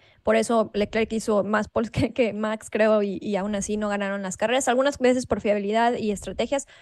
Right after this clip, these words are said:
pero otras simplemente por ritmo. Entonces creo que, que deberían de ajustar eso y decir, "Bueno, podemos sacrificar esta, no quedar hasta adelante, quedar dos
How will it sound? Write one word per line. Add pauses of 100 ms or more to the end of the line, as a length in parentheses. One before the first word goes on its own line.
(200)
pero
otras
simplemente
por
ritmo.
Entonces
creo
que, (760)
que
deberían
de
ajustar
eso
y
decir,
"Bueno,
podemos
sacrificar
esta,
no
quedar
hasta
adelante,
quedar
dos